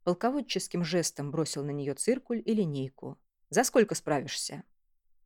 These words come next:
"Так если мне ещё молдаван дадите, которые у нас по договору", начал торг бригадир. Молдаване работали здесь за лес, который в оплату их работы поставлялся в родной молдавский колхоз,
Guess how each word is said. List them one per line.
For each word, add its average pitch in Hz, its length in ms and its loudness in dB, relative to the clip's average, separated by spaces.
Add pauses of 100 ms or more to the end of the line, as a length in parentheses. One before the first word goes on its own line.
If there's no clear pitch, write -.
(760)
"Так 294 160 -2
если 240 340 0
мне 214 240 6
ещё 190 240 2
молдаван 165 520 0
дадите, 240 460 0
которые 165 380 0
у 170 40 2
нас 160 200 -2
по - 80 -14
договору", 147 680 -2 (880)
начал 180 380 -2
торг - 420 -8
бригадир. 139 640 -6 (580)
Молдаване 190 640 0
работали 240 460 0
здесь 208 320 -2
за 233 120 2
лес, 151 520 -4 (440)
который 277 380 0
в 240 60 0
оплату 247 380 -2
их 226 160 -2
работы 208 600 -2 (300)
поставлялся 170 680 0
в - 40 -8
родной 165 320 2
молдавский 180 540 0
колхоз, 175 800 -4